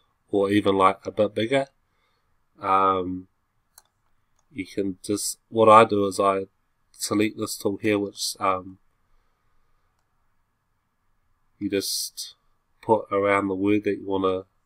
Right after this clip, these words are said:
make bigger or smaller, and then I go copy, delete that layer, add a new layer, paste it in,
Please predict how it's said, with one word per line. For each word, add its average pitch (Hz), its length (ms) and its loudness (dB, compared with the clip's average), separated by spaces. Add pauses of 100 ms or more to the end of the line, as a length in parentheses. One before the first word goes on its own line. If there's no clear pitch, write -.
(220)
make 98 240 -6
bigger 101 200 -4
or 95 160 -8
smaller, 107 480 -4 (1400)
and 98 140 -6
then 98 160 -2
I 95 200 -2
go 92 200 -4
copy, 143 560 0 (1200)
delete 107 380 2
that 113 220 0
layer, 127 340 -2 (2250)
add 104 120 4
a 104 40 2
new 107 240 0
layer, 131 380 0 (1300)
paste 113 300 0
it 104 80 -4
in, 127 240 0